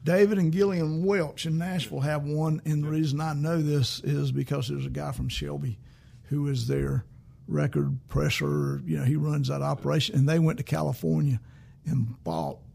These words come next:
Speaker 1: a studio and re-, you know, moved it to Nashville.
Speaker 2: Really,
Speaker 1: And they
Speaker 2: the, all the equipment?
Speaker 1: Yep.
Speaker 2: It's, it's, uh, it's a manufacturing facility.
Speaker 1: And then they
Speaker 2: It's
Speaker 1: went and, and bought the same stuff out of, uh,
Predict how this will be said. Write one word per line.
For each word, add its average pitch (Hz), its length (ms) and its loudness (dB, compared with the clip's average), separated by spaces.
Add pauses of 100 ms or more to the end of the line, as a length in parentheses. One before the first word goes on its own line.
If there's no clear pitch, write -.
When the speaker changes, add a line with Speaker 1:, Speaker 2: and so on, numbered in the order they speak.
(920)
Speaker 1:
a - 60 -2
studio 76 480 0
and - 160 0
re-, 143 160 0 (280)
you 160 160 -2
know, - 220 -6 (440)
moved 71 360 2
it - 180 -4
to 78 180 0
Nashville. 73 520 -2 (680)
Speaker 2:
Really, 131 280 0
Speaker 1:
And 170 80 2
they 170 120 2
Speaker 2:
the, 113 180 -2
all 120 200 2
the 117 80 0
equipment? 127 600 -4
Speaker 1:
Yep. 160 280 0
Speaker 2:
It's, - 180 -4
it's, 180 380 0
uh, 131 340 0 (320)
it's 135 220 -6
a - 20 -2
manufacturing 160 840 -4
facility. - 500 -8
Speaker 1:
And 160 100 4
then 175 140 4
they 165 120 4
Speaker 2:
It's 165 60 2
Speaker 1:
went 170 320 2
and, 160 340 4
and 156 200 4
bought 160 240 0
the 143 80 0
same 160 300 2
stuff 160 480 0
out 71 180 -2
of, 67 220 -4
uh, 131 220 -2